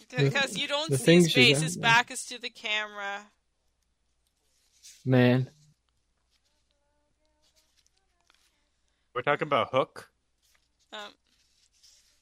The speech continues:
Speaker 1: I guess so.
Speaker 2: no, I was talking about E T.
Speaker 3: Oh,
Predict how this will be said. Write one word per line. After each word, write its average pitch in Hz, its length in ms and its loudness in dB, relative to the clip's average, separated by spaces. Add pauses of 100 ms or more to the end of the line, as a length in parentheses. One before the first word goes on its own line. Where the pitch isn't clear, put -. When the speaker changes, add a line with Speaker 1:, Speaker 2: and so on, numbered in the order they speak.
(640)
Speaker 1:
I 135 120 0
guess 143 280 0
so. 120 320 -4 (180)
Speaker 2:
no, 247 160 -10
I 233 140 -4
was 247 120 -10
talking 262 240 -8
about 226 220 -8
E 214 160 -18
T. 190 420 -16 (1900)
Speaker 3:
Oh, 110 380 -2